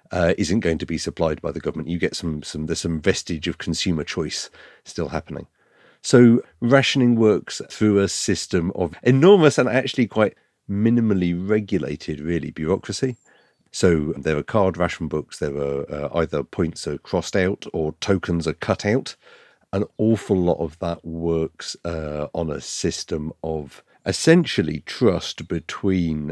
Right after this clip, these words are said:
consumers, local retailers, and, um, government organised suppliers. There are spot checks to check that there isn't kind of mass fraud in the sense of,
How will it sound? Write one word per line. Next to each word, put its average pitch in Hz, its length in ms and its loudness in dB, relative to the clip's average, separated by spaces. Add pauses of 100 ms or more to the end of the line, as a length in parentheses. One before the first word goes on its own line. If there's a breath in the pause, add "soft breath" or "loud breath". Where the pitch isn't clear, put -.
(140)
consumers, 95 840 0
local 107 400 2
retailers, 76 880 -4
and, 71 520 -6
um, 73 220 -8
government 78 360 -4
organised 78 440 -6
suppliers. 113 760 -2 (460 loud breath)
There 95 120 2
are 90 60 0
spot - 400 4
checks - 380 0
to 90 120 -4
check - 440 -2
that 78 340 -4
there 82 240 -2
isn't 85 280 -4
kind 82 220 -4
of 71 120 -10
mass 80 240 -2
fraud 80 480 -2 (340 soft breath)
in 80 140 -4
the 73 100 -4
sense 82 400 -4
of, 76 300 -6